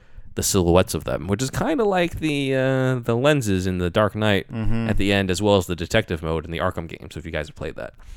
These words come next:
Speaker 2: Yeah.
Speaker 1: Uh, Two-Face tries to blow him up, and after he does blow him up with a, with the fire and everything, he's like, "All right, next, the Riddler." So Two-Face wants to
Speaker 2: Okay.
Speaker 1: kill Riddler after he's done with Batman,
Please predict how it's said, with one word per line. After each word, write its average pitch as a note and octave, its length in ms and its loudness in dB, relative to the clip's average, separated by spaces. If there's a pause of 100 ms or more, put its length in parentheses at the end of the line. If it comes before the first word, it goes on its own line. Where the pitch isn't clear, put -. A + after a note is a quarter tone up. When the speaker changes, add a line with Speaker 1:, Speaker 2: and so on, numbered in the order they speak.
(120)
Speaker 2:
Yeah. F2+ 280 -4 (120)
Speaker 1:
Uh, F#2+ 240 0
Two-Face C#3 300 2
tries C#3+ 200 2
to B2 60 -2
blow A2+ 260 2
him F#2 80 0
up, - 240 -2 (680)
and G2+ 100 2
after G2 260 4
he F2+ 120 2
does G2 200 6
blow F#2+ 220 6
him F2 80 4
up F2+ 140 0
with E2 140 -4
a, D#2 360 -2
with D#2+ 140 -6
the D#2 100 -8
fire F2 320 0
and D2+ 80 -6
everything, D#2+ 320 -6
he's D#2 140 -8
like, E2+ 100 -6
"All E2 80 -2
right, - 140 -2
next, - 320 0
the F2 80 -2
Riddler." E2+ 400 -2 (560)
So - 100 0
Two-Face A2+ 320 8
wants F#2+ 180 8
to F#2+ 60 2
Speaker 2:
Okay. F#2 80 -2
Speaker 1:
kill F#2 140 6
Riddler D2+ 400 -2 (120)
after E2 240 -2
he's D#2 120 -2
done D#2 320 -4 (400)
with D#2+ 100 -6
Batman, C2+ 400 -2